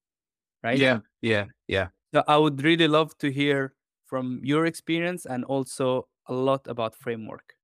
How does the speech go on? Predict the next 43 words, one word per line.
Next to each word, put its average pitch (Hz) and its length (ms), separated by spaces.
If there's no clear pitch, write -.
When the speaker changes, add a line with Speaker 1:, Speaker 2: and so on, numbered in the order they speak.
Speaker 2:
Yeah, 120 280
absolutely, 110 520
man. 95 240
And, 110 160
and 110 180
Yusuf, 104 280
thank 107 220
you. 85 220
I, 95 140
I 92 160
appreciate 98 480
even, 90 280
even 87 260
being 95 280
here. 85 380
The, 92 480
the 107 220
first 120 280
time 101 220
we, 98 220
we 98 160
chatted, 98 420
yeah, 98 200
I 95 40
remember 95 340
you 95 200
were, 92 200
you 110 140
were 107 80
nervous 107 420
going 104 260
into 98 440
the 92 120
Antler 101 260
program, 95 640
but 113 260
it's 76 180
Speaker 1:
Mm. 95 40
Speaker 2:
nothing 92 240
to 90 40
be 85 400
nervous 95 360
about. 85 420